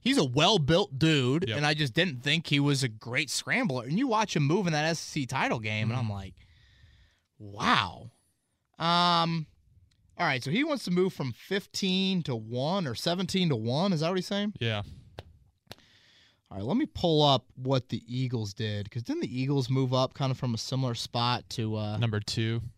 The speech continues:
Speaker 2: to get
Speaker 1: Yeah.
Speaker 2: Wentz?
Speaker 1: What draft was that? Was that twenty sixteen draft?
Speaker 2: Twenty sixteen, I believe they traded with Cleveland.
Speaker 1: Cleveland,
Speaker 2: Yeah.
Speaker 1: and then the Rams also moved up with, um, with Goff.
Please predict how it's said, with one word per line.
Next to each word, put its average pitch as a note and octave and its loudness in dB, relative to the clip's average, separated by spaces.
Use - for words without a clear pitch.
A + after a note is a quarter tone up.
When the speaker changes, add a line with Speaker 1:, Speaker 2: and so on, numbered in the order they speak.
Speaker 2:
to A2+ -18
get G#2+ -16
Speaker 1:
Yeah. A#2 4
Speaker 2:
Wentz? - -10
Speaker 1:
What F#3 0
draft B2 0
was G#2+ -6
that? G#2 -4
Was A#2+ -2
that F3+ -6
twenty D#3+ -2
sixteen - -2
draft? D#3 2
Speaker 2:
Twenty D3+ 2
sixteen, A#2 0
I G2+ -2
believe A2 -4
they G2+ -2
traded A2 -2
with F2+ -10
Cleveland. C3 -4
Speaker 1:
Cleveland, D#3+ 0
Speaker 2:
Yeah. A#2+ -2
Speaker 1:
and C#3+ 2
then C#3 2
the A2+ 0
Rams A#2+ 2
also C#3 -2
moved G#2+ -2
up A2 0
with, A2+ -6
um, G#2+ -6
with A#2 -8
Goff. A#2+ -2